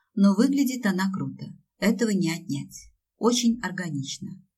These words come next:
Маленькая, конечно. Я и сама невысокая, но она явно метр пятьдесят, не больше. И это с подошвой Тимберлендов. Но красивая. Тонкие черты лица.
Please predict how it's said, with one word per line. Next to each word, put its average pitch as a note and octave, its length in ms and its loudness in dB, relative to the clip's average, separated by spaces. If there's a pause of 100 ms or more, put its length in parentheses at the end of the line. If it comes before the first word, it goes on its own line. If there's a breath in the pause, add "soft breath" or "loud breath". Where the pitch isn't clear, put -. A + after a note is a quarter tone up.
(400)
Маленькая, E3+ 520 0
конечно. C#3+ 540 -8 (640)
Я A#3 220 6
и A#3 40 4
сама A#3 300 2
невысокая, F#3 720 -2 (320)
но G3 140 6
она G3+ 180 6
явно G3 400 0
метр F3+ 320 -4
пятьдесят, G3 560 -4
не F3 140 -8
больше. - 500 -4 (380)
И F#3+ 160 2
это A#3+ 320 -2
с - 80 -8
подошвой G#3 840 -4 (220)
Тимберлендов. F3+ 800 2 (540)
Но B3+ 220 4
красивая. A#3+ 720 -8 (420)
Тонкие C4+ 380 0
черты F#3+ 320 -4
лица. F#3+ 360 -4